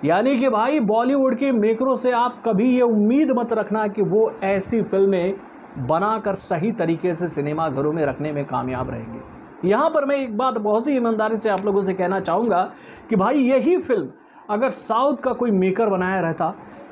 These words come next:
तो भाई, इस फिल्म का लेवल भी ज़बरदस्त होता और इस फिल्म के माध्यम से आपको एक ज़बरदस्त रामायण देखने को मिलता, जिसको देखने के बाद आप ये कहते कि भाई, ये है रामायण। तो भाई,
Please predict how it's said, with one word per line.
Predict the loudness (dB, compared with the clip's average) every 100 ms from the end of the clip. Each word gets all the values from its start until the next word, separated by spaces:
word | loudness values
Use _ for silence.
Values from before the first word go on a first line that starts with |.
| -2
तो |
भाई, | 2 2
इस | 0 0 -2 0
फिल्म | 0 2
का | 2
लेवल | 2 4 4 4 2
भी | 0
ज़बरदस्त | 0 0 0 -2 -2
होता | -2 0
और | -2
इस | -4 -4
फिल्म | -2
के | 0
माध्यम | 0 2 0
से | 2 2
आपको | 0 2
एक | 2
ज़बरदस्त | 2 0 0 0 -2 -4 -2 -2 -4 -18 -20 -20 -20 -8
रामायण | -2 0 2 2 2 2 2
देखने | 2 2 2
को | 2
मिलता, | 0 0 -2
जिसको | -4 -4 -2
देखने | 0 0
के |
बाद | 0 0
आप | -2 0
ये | 0
कहते | 0 0 0 2 0 0 -6 -20 -10
कि | -6
भाई, | -4 -4 -4 0
ये | 2 2
है | 2 0 0
रामायण। | 0 -2 -6 -10 -18 -20 -20 -20 -20 -20 -20 -10 -4
तो |
भाई, | 0 2 0 -2